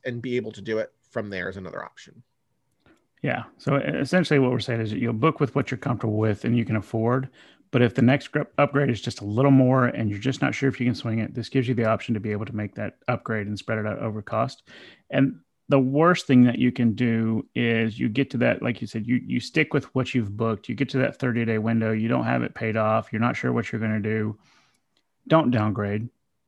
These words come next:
Speaker 2: Don't get rid of the dining plan. Don't go from a deluxe to a value. Um, don't cancel your park hoppers. Look into the Uplift and keep that vacation that you really wanted.
Speaker 1: Yeah.
Speaker 2: Um, yeah. I,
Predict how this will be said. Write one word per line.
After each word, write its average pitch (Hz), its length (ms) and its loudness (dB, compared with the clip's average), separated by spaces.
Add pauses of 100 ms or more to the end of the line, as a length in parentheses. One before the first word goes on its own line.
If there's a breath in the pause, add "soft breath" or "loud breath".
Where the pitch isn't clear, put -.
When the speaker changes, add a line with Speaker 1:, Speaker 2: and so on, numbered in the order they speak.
(240)
Speaker 2:
Don't 139 220 6
get 131 160 2
rid 123 140 0
of 117 60 0
the 123 40 -2
dining 107 400 -2
plan. 107 560 -2 (380 soft breath)
Don't 135 240 6
go 123 240 2
from 117 340 2
a 110 60 2
deluxe 110 440 -2
to 120 120 -4
a 110 60 -2
value. 110 760 0 (440 soft breath)
Um, 117 540 0 (180)
don't 131 240 2
cancel 131 340 0
your 117 100 2
park 113 320 -2
hoppers. 107 760 -4 (840)
Look 185 260 2
into 175 120 6
the 120 140 6
Uplift 113 540 2 (100)
and 113 560 0
keep - 400 0
that 127 160 2
vacation 113 480 -2
that 104 200 -4
you 101 60 -8
really 98 180 -6
wanted. - 360 -12 (420)
Speaker 1:
Yeah. 104 360 -4
Speaker 2:
Um, - 180 -10 (680)
yeah. - 380 -4 (480)
I, 127 40 -2